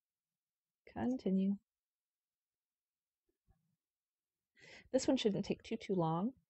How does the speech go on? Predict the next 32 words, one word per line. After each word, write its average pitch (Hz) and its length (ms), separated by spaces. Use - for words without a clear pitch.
um, 180 320
too - 140
terribly 175 460
long, 202 340
I 208 80
don't 202 240
think. 233 220
But 202 140
there 208 120
you 214 140
go. 233 60
<laughs> 508 680
It's 247 260
so 180 380
cool. 160 360
All 170 160
right. 160 280
I - 40
feel 359 120
like 415 100
I'm 330 80
patting 190 300
myself 175 360
on 170 120
the 160 80
back. 160 340
I'll 208 60
probably 240 260
think 220 300
<laughs> - 40
I'm 349 220
so - 260